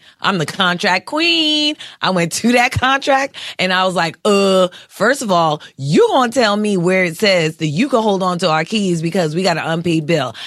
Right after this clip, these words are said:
That's number one. Number two, you gonna tell me why you charging me this bill when I know I paid this bill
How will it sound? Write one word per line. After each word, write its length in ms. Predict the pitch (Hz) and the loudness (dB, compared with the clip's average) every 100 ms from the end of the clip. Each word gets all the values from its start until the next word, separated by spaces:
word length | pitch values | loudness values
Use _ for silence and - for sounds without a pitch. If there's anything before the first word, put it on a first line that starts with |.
| - | -8
That's 420 | 139 151 214 214 | -4 0 0 0
number 220 | 190 165 | 0 2
one. 320 | 156 143 110 - - | 0 -2 -6 -14 -14
Number 340 | 135 190 214 220 | -2 0 2 0
two, 460 | 254 311 320 339 - - - | 2 2 2 -2 -10 -18 -6
you 320 | 160 196 440 | 0 4 4
gonna 220 | 330 254 | 4 0
tell 240 | 269 285 269 | 2 2 2
me 300 | 214 202 190 - | 0 0 -4 -12
why 300 | - 139 226 | -8 0 2
you 160 | 302 302 | 2 0
charging 400 | 294 254 269 220 | 2 0 2 0
me 260 | 185 180 - _ _ - | 0 -2 -4 _ _ -10
this 420 | 147 135 285 330 | -6 0 0 0
bill 380 | 175 185 160 156 | 0 2 2 2
when 180 | 175 196 | 0 0
I 160 | 190 214 | 0 0
know 420 | 202 226 269 220 | 0 2 2 2
I 180 | - 202 | 0 -2
paid 420 | - - 254 269 | -2 0 0 0
this 240 | 202 175 151 | 0 -2 -2
bill 480 | 165 160 143 151 | 0 0 0 -2